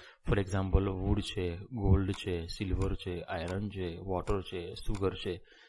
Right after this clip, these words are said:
આ તમામ નામ છે એ બધા મટીરિયલ નાઉન છે. ઓકે? હજુ થોડું ડીપમાં જોઈશું. તો પિરિયોડિક ટેબલ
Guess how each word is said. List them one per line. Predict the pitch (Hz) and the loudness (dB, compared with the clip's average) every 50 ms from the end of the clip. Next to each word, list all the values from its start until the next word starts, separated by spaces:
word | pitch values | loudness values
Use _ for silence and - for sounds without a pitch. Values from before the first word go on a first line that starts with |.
| _ _ | _ _
આ | - 135 | -6 -6
તમામ | 131 - 123 107 120 135 139 120 | -4 -2 -2 0 0 0 0 0
નામ | 113 110 110 110 107 | 0 0 0 -2 -2
છે | - 113 | -2 -4
એ | 101 98 - 107 | -4 -4 -2 -2
બધા | 104 107 104 | 0 0 0
મટીરિયલ | 104 101 95 - - - 101 92 87 87 | 4 6 6 6 6 4 0 0 0 -2
નાઉન | 87 85 85 87 95 | -2 -2 -4 -4 -6
છે. | - - 87 - - - - - - | -8 -8 -8 -10 -10 -12 -16 -6 0
ઓકે? | - - - 165 | 2 2 2 2
હજુ | 160 143 117 107 107 120 127 | 0 0 0 0 0 0 0
થોડું | 120 123 123 120 | 0 2 4 4
ડીપમાં | 110 113 104 95 90 | 4 2 2 0 0
જોઈશું. | 90 90 87 85 - - 165 175 - - - - - - - _ | 0 0 0 0 0 0 -2 -2 -2 -6 -14 -18 -20 -20 -6 _
તો | - 151 156 165 156 - - _ _ _ _ _ | 2 4 4 2 0 -2 -8 _ _ _ _ _
પિરિયોડિક | - - 95 101 104 101 101 104 113 147 160 - - - - - - _ _ _ _ _ _ _ _ _ | 10 10 10 8 6 6 6 4 4 2 0 -2 -6 -14 -20 -20 -20 _ _ _ _ _ _ _ _ _
ટેબલ | - 90 87 - 90 98 104 117 | -2 2 4 4 4 4 2 0